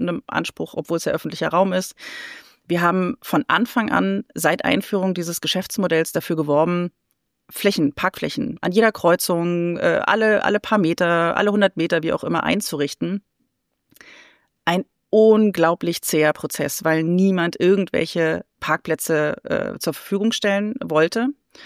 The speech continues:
Und damit ist es natürlich auf dem Gehweg. Der Gehweg ist super überladen mit ganz vielfacher Nutzung. Ähm, und das ist natürlich einfach ein, ein Hindernis. Die Mischnutzung auf dem Gehweg für,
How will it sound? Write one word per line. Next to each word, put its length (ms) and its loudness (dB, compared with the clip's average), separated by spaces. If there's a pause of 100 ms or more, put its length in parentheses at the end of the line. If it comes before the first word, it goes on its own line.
(440)
Und 200 0
damit 280 2
ist 120 -2
es 100 -4
natürlich 400 -4
auf 80 -10
dem 140 0
Gehweg. 520 -2 (200)
Der 100 2
Gehweg 380 2
ist 500 -2 (540)
super 440 2
überladen 520 2
mit 180 -4
ganz 240 0
vielfacher 600 0
Nutzung. 580 0 (640)
Ähm, 720 0
und 240 4
das 140 -2
ist 200 -6
natürlich 360 -2
einfach 240 -2
ein, 160 -2
ein 100 0
Hindernis. 440 2
Die 100 -4
Mischnutzung 640 0
auf 200 2
dem 200 -4
Gehweg 400 -2
für, 500 0